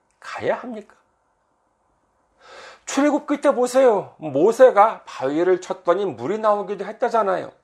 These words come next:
사실 뭐, 어, 그런 장면을 그려놓은 무슨 그림들을 보면은요, 뭐 이렇게 뭐 옹달샘처럼 이렇게 물이 나오는 것처럼 되어 있는 그림들이 많은데, 아니, 생각해 보세요.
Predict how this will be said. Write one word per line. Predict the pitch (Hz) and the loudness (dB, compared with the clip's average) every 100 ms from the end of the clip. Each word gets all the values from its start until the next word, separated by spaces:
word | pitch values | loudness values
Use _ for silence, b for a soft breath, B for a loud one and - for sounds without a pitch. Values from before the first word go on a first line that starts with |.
| _ b b b b b - | _ b b b b b -12
사실 | 156 185 277 | -4 -4 2
뭐, | 240 254 247 B B | 6 4 4 B B
어, | - 107 | -16 -16
그런 | - - 233 208 | -16 -14 -12 -12
장면을 | - 143 156 151 135 175 - 113 | -10 -8 -6 -4 -4 -8 -10 -8
그려놓은 | - 135 139 135 151 | -2 -2 0 -2 -4
무슨 | 120 98 160 | -6 -10 -10
그림들을 | - 123 123 131 127 139 | -4 -2 0 -2 -4 -2
보면은요, | 117 110 107 101 - | -2 -4 -6 -8 -6
뭐 | 143 - - - 117 104 | -6 -6 -20 -18 -16 -12
이렇게 | 165 - | -12 -4
뭐 | 180 185 - | -4 -4 -10
옹달샘처럼 | - 113 156 175 180 208 202 190 165 156 - 131 180 - B - | -2 0 0 -4 -4 -4 -4 -4 -4 -6 -2 0 -2 -8 B -4
이렇게 | 147 123 - | -2 0 0
물이 | 123 104 147 | -2 -4 -2
나오는 | 143 113 120 131 | 4 4 4 0
것처럼 | 123 120 127 143 135 | -4 -6 -6 -6 -4
되어 | 123 | -4
있는 | 120 120 | -4 -8
그림들이 | - 117 107 123 | -8 -8 -6 -6
많은데, | 135 95 95 92 90 117 98 - B B - | -2 -2 -2 -6 -4 -4 -4 -8 B B -12
아니, | 120 104 B B | -12 -12 B B
생각해 | - 170 156 - 117 | -4 2 2 2 -2
보세요. | 101 - 87 87 | -2 -6 -10 -10